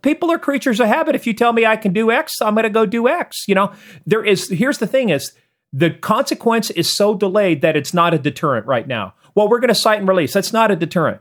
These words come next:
For ninety-five percent of the criminal element out there, you don't get deterred from running stop signs really until the time you run a stop sign, you get pulled over and you get a thousand dollar ticket. You know, Chris Rock actually had a great, we had a great bit, but it was how to deter drive-by shootings.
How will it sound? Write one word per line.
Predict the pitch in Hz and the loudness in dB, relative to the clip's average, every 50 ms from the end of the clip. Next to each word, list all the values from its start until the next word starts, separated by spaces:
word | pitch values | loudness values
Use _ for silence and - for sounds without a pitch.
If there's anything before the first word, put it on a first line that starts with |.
| _ _ _ | _ _ _
For | - - 165 | -2 0 2
ninety-five | 147 160 180 190 208 - - 190 185 190 | 2 2 2 0 0 0 0 0 0 0
percent | - 175 - 190 170 160 | -2 -2 -2 0 0 0
of | 139 | -2
the | - | -2
criminal | - - 175 165 156 147 | -2 -2 -2 0 0 0
element | 143 151 160 170 170 175 170 | 2 0 0 0 -2 -2 0
out | 175 175 175 175 | 0 0 0 0
there, | 190 190 190 - - _ _ _ _ _ _ _ _ _ _ _ | 0 -2 -2 -4 -8 _ _ _ _ _ _ _ _ _ _ _
you | - 214 | 0 2
don't | 277 320 330 | 2 2 2
get | - 233 185 | 0 0 0
deterred | 208 185 - 220 214 214 - | 0 0 2 2 0 0 0
from | - 185 170 | 0 0 2
running | 175 180 175 165 147 | 2 2 2 0 0
stop | - - - 180 185 190 - | 0 0 2 2 2 0 0
signs | - - 151 139 131 127 - | -2 0 0 0 0 -2 -2
really | - 151 151 156 147 | 0 0 2 2 2
until | 143 131 - 175 160 156 156 151 147 | 0 0 0 2 2 4 2 2 2
the | 135 147 | 0 -2
time | - 185 175 175 165 | 0 2 2 2 2
you | 160 156 | 2 2
run | 147 160 156 | 2 2 0
a | 143 | 0
stop | - - 170 175 180 | -2 0 0 0 0
sign, | - - 170 147 143 143 | 0 -2 -2 -2 0 0
you | 147 | 0
get | 147 160 - - | -2 -2 -2 0
pulled | 165 156 147 | 0 0 2
over | 151 151 147 147 | 2 2 2 0
and | 135 131 | 0 0
you | 147 143 | 0 0
get | 156 143 | 0 0
a | 139 | 0
thousand | 135 - 156 147 147 139 131 143 131 | 0 0 2 2 2 0 0 -2 0
dollar | 143 135 135 127 117 | 2 2 2 2 0
ticket. | - - 143 139 - 104 90 - _ _ _ _ _ - - - _ _ | 0 -2 -2 -2 -2 -6 -10 -10 _ _ _ _ _ -20 -20 -20 _ _
You | - | 0
know, | 196 190 | 0 0
Chris | 185 - - 262 254 262 - | 0 2 2 0 2 2 2
Rock | 226 233 240 - | 2 2 2 2
actually | 220 185 - - - 175 156 | 0 0 0 0 0 0 2
had | 160 160 151 | 2 2 0
a | 143 | 0
great, | 131 131 143 139 135 | -2 -2 -2 -2 0
we | 147 151 156 | 0 2 4
had | 175 180 160 | 4 4 2
a | 139 | 2
great | 123 151 156 151 120 143 117 | 0 0 0 0 -2 -2 0
bit, | 156 160 147 - - | 0 0 0 0 0
but | 151 147 | 0 0
it | |
was | 143 139 131 | 0 0 0
how | - 175 175 | 0 0 0
to | 151 147 | -2 -2
deter | 131 139 131 - 170 156 | -6 -6 -4 -2 0 0
drive-by | 139 139 147 143 143 139 143 143 135 | 0 2 2 0 2 2 0 -2 -2
shootings. | - - 165 165 143 107 85 - - | -2 -2 -2 -2 -2 -4 -8 -12 -16